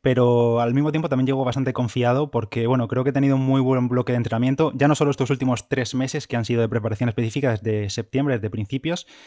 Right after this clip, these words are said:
que desde entonces, de, desde el uno de septiembre, que creo que llevo como mil ciento y pico kilómetros, una cosa así, me están saliendo muy buenos meses de mucho volumen, hago mucho volumen y me han salido, pues,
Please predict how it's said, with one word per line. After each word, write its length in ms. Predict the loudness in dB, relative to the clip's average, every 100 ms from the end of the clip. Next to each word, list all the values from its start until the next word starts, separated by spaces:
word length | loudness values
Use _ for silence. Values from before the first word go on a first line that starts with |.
| -20 _
que 100 | 0
desde 200 | 0 0
entonces, 360 | -2 -2 -2 0
de, 280 | 2 2 2
desde 140 | 2
el 40 | 2
uno 120 | 2
de 40 |
septiembre, 380 | 0 0 0 2
que 120 | 0 0
creo 160 | 0 2
que 60 |
llevo 160 | 2 2
como 400 | 0 -2 -4 -10 _
mil 640 | -4 2 4 4 2 0
ciento 320 | -2 0 0 0
y 40 |
pico 220 | 0 0
kilómetros, 340 | 2 0 0 0
una 160 | 0
cosa 140 | -2 -2
así, 260 | -2 -2
me 140 | -2 -2
están 120 | -2
saliendo 440 | -2 0 -2 -4
muy 260 | -6 2 4
buenos 300 | 4 4 4
meses 240 | 0 0
de 100 | 0
mucho 380 | 2 2 2 2
volumen, 360 | 0 2 2 2
hago 160 | 0
mucho 280 | 0 0 0
volumen 400 | -2 -2 -4 -6 -12 -20 -20 -20 -8
y 120 | 0 2
me 80 |
han 60 | 4
salido, 280 | 4 4 4
pues, 300 | 0 -4